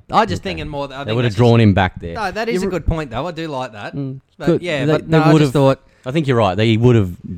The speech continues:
Speaker 2: he definitely would have drawn
Speaker 1: Well, that's
Speaker 2: Thanos
Speaker 1: what, like,
Speaker 2: back to Earth
Speaker 1: that's
Speaker 2: if
Speaker 1: what
Speaker 2: he went
Speaker 1: Iron Man
Speaker 2: back there.
Speaker 1: kinda said. He kinda said, "I don't think we should go back at all." He just said, "Let's, you know,
Speaker 2: Fight him on his own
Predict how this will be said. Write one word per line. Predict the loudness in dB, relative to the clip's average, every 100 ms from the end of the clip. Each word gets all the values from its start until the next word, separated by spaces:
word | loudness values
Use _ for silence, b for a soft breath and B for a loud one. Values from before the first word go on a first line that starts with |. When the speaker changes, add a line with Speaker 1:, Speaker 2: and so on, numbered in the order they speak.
| -12
Speaker 2:
he | -10 -4 -2
definitely | 2 4 6 4
would | 6
have | 4
drawn | 6 4
Speaker 1:
Well, |
that's | 4 4
Speaker 2:
Thanos | 4
Speaker 1:
what, | 4 2
like, | 2
Speaker 2:
back | 2 0
to | -6
Earth | -2 -2
Speaker 1:
that's | -2 -2
Speaker 2:
if | -2
Speaker 1:
what | 0
Speaker 2:
he | 0
went | -2
Speaker 1:
Iron | -4
Man | -6 -8
Speaker 2:
back |
there. | -10
Speaker 1:
kinda | -10
said. | -10 -8 -8
He | -8
kinda | -10 -10 -8
said, | -10 -8
"I | -6
don't | -6 -8
think | -10 -12
we |
should | -12 -12
go | -10 -10
back | -10 -10
at | -4
all." | -2 -4 -8 _
He | -12
just | -12 -14 -12
said, | -12 -10
"Let's, | -10 -10 -12 -18 _
you | -18 -14
know, | -10
Speaker 2:
Fight | -6 -4
him | -4
on | -4
his | -2
own | -2